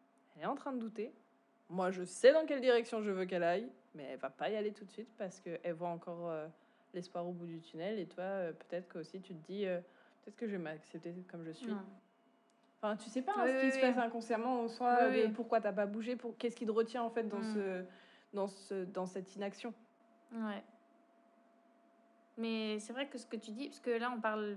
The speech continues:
Speaker 2: physique, mais que tu dis des relations, c'est pas, c'est, c'est pas vraiment, euh, au niveau physique que quand les, les gens qui sont dans des relations toxiques, et cetera, euh,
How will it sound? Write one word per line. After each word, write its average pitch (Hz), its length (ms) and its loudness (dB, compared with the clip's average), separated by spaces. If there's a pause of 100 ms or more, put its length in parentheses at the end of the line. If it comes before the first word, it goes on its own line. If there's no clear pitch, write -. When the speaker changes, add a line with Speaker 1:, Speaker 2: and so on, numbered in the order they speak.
Speaker 2:
physique, 247 440 -8
mais 214 160 -4 (840)
que 233 100 -8
tu 214 140 -12
dis 226 120 -4
des 233 140 4
relations, 220 500 2
c'est 277 240 -6
pas, 233 320 0
c'est, - 200 -14
c'est 226 220 -4
pas 240 340 4
vraiment, 220 440 0
euh, 196 200 -4
au 208 140 -4
niveau 202 240 -2
physique 220 520 -8 (180)
que 190 760 -2
quand 196 100 -6
les, 202 160 0
les 208 140 0
gens 220 140 -2
qui 214 100 -8
sont 214 80 -8
dans 196 100 -2
des 196 80 -2
relations 196 340 -6
toxiques, 202 400 -10
et 196 60 -6
cetera, 208 400 -6 (500)
euh, 202 460 -4